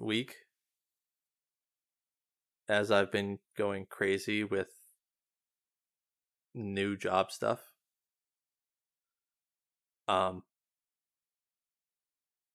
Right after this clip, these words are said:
so yeah, I'm gonna keep it short and simple. And with that,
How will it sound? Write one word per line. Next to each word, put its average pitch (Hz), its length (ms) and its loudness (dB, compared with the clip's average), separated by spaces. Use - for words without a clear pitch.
so 127 220 0
yeah, 127 320 4
I'm 110 140 -2
gonna 113 160 0
keep - 240 -6
it - 60 -4
short 120 240 -2
and 120 100 -8
simple. 113 460 0
And 131 220 2
with 123 180 -2
that, 156 460 4